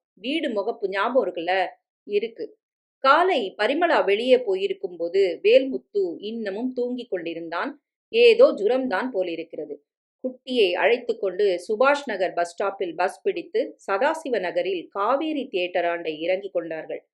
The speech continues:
அங்கிருந்து இடப்பக்கம் திரும்பி மெல்ல நடந்தார்கள். இருட்டில் வந்தேனா என்று எந்த சந்தில் நுழைஞ்சோம்னு ஞாபகமே இல்லை.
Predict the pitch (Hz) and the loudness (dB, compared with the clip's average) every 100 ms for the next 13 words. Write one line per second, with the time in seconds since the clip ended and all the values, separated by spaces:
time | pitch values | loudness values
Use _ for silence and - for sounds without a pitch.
0 | _ _ _ _ 220 262 262 285 359 262 | _ _ _ _ 0 0 0 -2 0 2
1 | 208 285 262 247 185 185 202 226 226 285 | 2 2 2 -2 -6 -2 -4 -4 -6 -8
2 | 185 202 214 247 262 262 180 175 175 165 | -4 -2 0 0 0 0 0 -2 -2 -6
3 | - 196 - _ _ _ _ _ _ _ | -2 -2 -2 _ _ _ _ _ _ _
4 | - 262 339 339 302 208 170 - _ 202 | -4 0 0 0 0 0 -2 -10 _ -2
5 | 202 247 262 240 240 277 196 196 185 180 | -2 4 6 6 4 0 -2 -6 -2 -2
6 | 170 185 247 381 381 262 254 214 196 208 | 0 -2 0 -2 -2 0 0 0 0 -2
7 | 226 220 214 302 240 180 208 226 208 202 | 0 0 0 -2 -2 -2 -2 -2 -4 -6
8 | 233 185 160 | -4 -4 -6